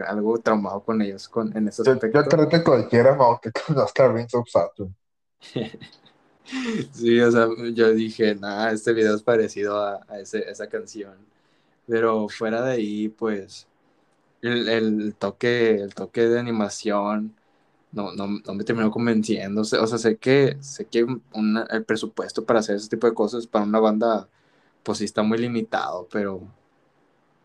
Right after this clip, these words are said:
Speaker 1: no lo sé, no, no, no, no me terminó gustando, ¿sabes? Se veía muy, muy computadora.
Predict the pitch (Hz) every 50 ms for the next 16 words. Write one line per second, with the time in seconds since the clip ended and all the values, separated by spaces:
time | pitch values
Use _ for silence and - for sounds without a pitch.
0 | _ _ _ _ _ _ - 113 101 101 113 120 117 117 - 110 95 95 95 101
1 | 104 104 101 101 - - - - - 107 107 104 - - - 107 110 110 110 120
2 | 117 107 104 110 117 117 135 123 123 117 110 110 - - - 131 123 - - -
3 | 107 92 92 98 104 107 107 117 117 117 113 113 113 107 107 101 104 104 107 113
4 | 117 117 117 110 107 101 101 - 117 113 113 120 110 - 107 95 95 95 98 104
5 | 101 107